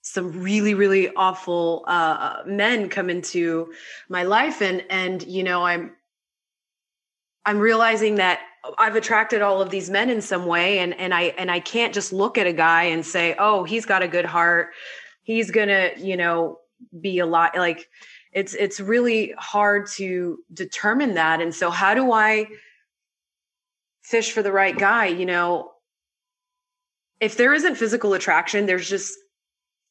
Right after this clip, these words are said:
that's, that's, that's the difficult part for me. 'Cause a lot of times I, I find men attractive that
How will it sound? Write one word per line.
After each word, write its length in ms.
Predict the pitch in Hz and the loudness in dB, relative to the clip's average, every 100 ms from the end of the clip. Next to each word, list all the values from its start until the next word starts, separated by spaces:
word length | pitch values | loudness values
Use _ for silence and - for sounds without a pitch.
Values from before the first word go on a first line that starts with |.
| _ - - - - _ | _ -20 -20 -20 -20 _
that's, 320 | 175 220 220 190 | 0 0 0 2
that's, 280 | 226 - 202 196 | 2 2 -4 0
that's 240 | 240 - | 0 0
the 80 | 226 | -4
difficult 400 | 214 190 165 156 | -4 -4 -6 -4
part 200 | 170 - | -4 -4
for 140 | 170 | -4
me. 240 | 160 147 143 | -4 -6 -6
'Cause 240 | 180 160 | -8 -6
a 100 | 165 | -2
lot 200 | 196 214 | 2 2
of 80 | 240 | 2
times 280 | 247 240 226 | 0 0 2
I, 260 | 196 196 - _ _ - | 0 0 -8 _ _ -6
I 100 | 185 | -6
find 480 | - - 196 196 202 | -6 0 0 2 0
men 160 | 185 | -2
attractive 600 | 180 - 180 170 170 170 | -2 -2 0 0 -2 -4
that 300 | 170 160 151 | 0 0 0